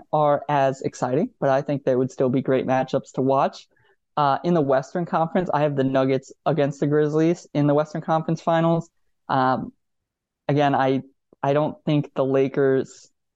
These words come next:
just recently, I just haven't been able to fully trust the Lakers, even though they've looked good, even when LeBron's been out. Um, and again, unfortunately, like, I just don't, I worry and I don't want this to happen, but I still just worry about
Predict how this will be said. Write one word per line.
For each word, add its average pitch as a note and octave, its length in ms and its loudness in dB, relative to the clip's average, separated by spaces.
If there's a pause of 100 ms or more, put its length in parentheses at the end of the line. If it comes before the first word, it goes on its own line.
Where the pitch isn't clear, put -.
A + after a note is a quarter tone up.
(480)
just G#3 180 0
recently, F3 420 2
I B2+ 140 2
just C#3+ 160 -4
haven't D3+ 320 -2
been D3 100 -2
able C3+ 240 0
to B2+ 80 -8 (360)
fully C#3 240 0
trust C#3 260 -2
the C3+ 80 -2
Lakers, C3 320 0
even C3 140 2
though C3 80 2
they've B2 240 0
looked D3+ 260 -2
good, C#3+ 180 2
even C3+ 220 0
when A2+ 180 -4
LeBron's A2 320 -4
been - 160 -4
out. E3+ 440 2 (360)
Um, B2 440 -2 (640)
and C#3+ 80 0
again, D#3+ 160 2
unfortunately, D#3 460 -2
like, C3 200 0
I C3+ 140 0
just C#3+ 240 -4
don't, C3+ 320 0 (1120)
I D3 80 2
worry D#3+ 460 2
and D3 80 2
I C3 60 0
don't C#3+ 280 0
want C3+ 200 0
this C3+ 160 -4
to C3 80 -2
happen, C#3 360 0
but C3 80 2
I C3 80 2
still C3+ 240 -2
just C3 180 -6
worry C3+ 180 2
about C3+ 280 0